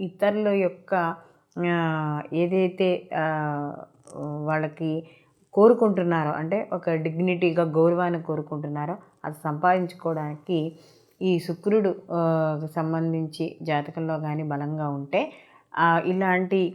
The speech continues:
కారకత్వాలు, ఇలాంటి లక్షణాలు కూడా ఉండడం అనేది జరుగుతుంది. అలాగే వీళ్ళకి తీపి ఎక్కువగా ఇష్టమై ఉంటుంది, అంటే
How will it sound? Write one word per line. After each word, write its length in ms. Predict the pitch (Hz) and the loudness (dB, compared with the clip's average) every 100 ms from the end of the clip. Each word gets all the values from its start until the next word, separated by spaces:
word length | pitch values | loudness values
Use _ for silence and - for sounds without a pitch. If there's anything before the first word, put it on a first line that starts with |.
| - - | -8 -2
కారకత్వాలు, 760 | 156 156 156 165 170 165 160 170 - | 2 2 0 -4 -2 0 0 -4 -6
ఇలాంటి 340 | 175 165 165 156 | -4 -2 -2 -4
లక్షణాలు 580 | 147 147 - 185 180 | -4 -6 -6 -2 -2
కూడా 320 | 170 160 165 156 156 - _ - | -2 -2 0 0 -4 -12 _ -6
ఉండడం 340 | 180 175 185 170 | 0 2 4 2
అనేది 300 | 151 151 180 | 0 -2 -2
జరుగుతుంది. 400 | 165 147 143 151 | -2 -2 -4 -6
అలాగే 220 | 160 185 208 | -4 0 0
వీళ్ళకి 420 | 185 180 - 185 165 - _ _ _ - | 0 -2 -2 0 -2 -6 _ _ _ -2
తీపి 380 | 214 269 269 190 - | 2 4 2 -4 -6
ఎక్కువగా 500 | 165 - 175 165 202 - - | -10 -4 -2 0 -4 -6 -12
ఇష్టమై 480 | - - 190 170 190 | -8 -2 0 0 0
ఉంటుంది, 320 | 165 156 151 | -2 -4 -4
అంటే 180 | 156 | -4